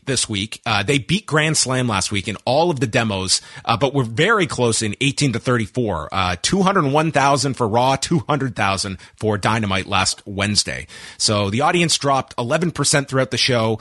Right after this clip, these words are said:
Uh, fifty plus was the only sizable drop in hour three, falling, uh, seventeen percent. Uh, in Canada, uh, Canada is,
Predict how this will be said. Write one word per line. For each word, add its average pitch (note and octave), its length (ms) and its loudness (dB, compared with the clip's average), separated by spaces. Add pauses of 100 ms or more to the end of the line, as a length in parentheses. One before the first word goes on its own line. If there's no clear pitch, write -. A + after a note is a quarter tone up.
(140)
Uh, A2+ 140 2
fifty A3 280 0
plus D#3+ 300 -2
was B2 140 -2
the C3+ 80 2
only C#3 180 0
sizable B2 640 0
drop F#2 420 -4
in G2+ 420 -6
hour A#2+ 260 2
three, G2 320 -4
falling, G2+ 480 0 (260)
uh, G2 220 0
seventeen C3+ 560 0
percent. F#2 500 -4 (260)
Uh, F#2 240 0
in A2 120 -6
Canada, D#3 560 -2 (340)
uh, A#2 140 0 (600)
Canada D3+ 580 0 (220)
is, B2 520 0